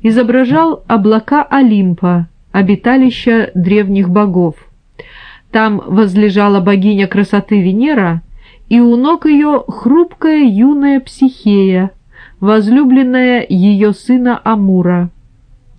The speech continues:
Девушка молит Венеру вернуть ей улетевшего от нее бога. Гром рукоплесканий наполнил мастерскую.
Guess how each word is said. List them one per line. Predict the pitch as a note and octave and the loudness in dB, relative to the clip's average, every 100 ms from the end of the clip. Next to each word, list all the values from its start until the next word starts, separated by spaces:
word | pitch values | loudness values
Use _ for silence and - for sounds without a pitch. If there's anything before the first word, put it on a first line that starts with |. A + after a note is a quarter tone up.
| - F#3 | -16 -6
Девушка | F#3 A#3 A3 G#3+ - G#3+ | 0 0 0 -2 -2 -2
молит | A3 A3 G#3 G3+ | 0 0 -2 -2
Венеру | G#3+ B3 C#4+ C4 C4 - | -2 0 0 2 0 -2
вернуть | F#3+ G3+ A#3+ C4 D#4+ E4 C4 | -2 0 2 0 0 -2 -2
ей | G3 G3 F3+ - _ - | 0 0 -2 -6 _ -4
улетевшего | A3 A3 G#3 - D#4 - C4+ C4 | 0 0 -2 -4 -6 -2 -2 0
от | - G#3+ G3 | -2 -4 -2
нее | G3 A3+ | 0 0
бога. | A3 F#3 F#3+ E3+ E3+ E3+ F3+ - _ - - - - - F#3+ | 0 0 0 0 -2 -4 -6 -14 _ -20 -20 -20 -20 -14 -6
Гром | F#3 A3+ D#4+ F#4 E4+ | -2 2 2 2 0
рукоплесканий | D#4+ D4+ C#4+ C4+ B3+ B3+ A3+ A#3 A#3 G#3+ | -2 -2 -2 0 0 0 -2 0 0 0
наполнил | G3 F#3+ G3 G3 F#3+ F#3 | 0 0 0 0 0 0
мастерскую. | F3+ - F#3 E3+ - F#3+ F3+ E3+ E3+ | -2 -2 -4 -4 -6 -2 0 -2 -4